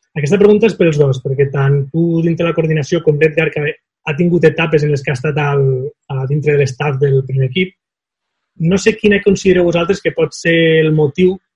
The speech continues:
pel qual, tot i que hi ha hagut noms de jugadors que han estat, doncs, vinculats amb un altre equip però formant part de la plantilla,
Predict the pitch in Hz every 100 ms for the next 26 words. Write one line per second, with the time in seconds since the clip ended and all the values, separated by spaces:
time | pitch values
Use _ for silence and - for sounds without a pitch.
0 | _ 156 143 143 160 139 139 - 143 131
1 | 156 160 202 185 170 170 156 - - 147
2 | 147 139 147 151 - 143 139 147 135 -
3 | 147 139 _ _ _ 160 143 139 139 139
4 | 135 147 139 151 151 151 151 143 143 165
5 | 160 147 143 143 143 143 143 139 135 139
6 | 151 185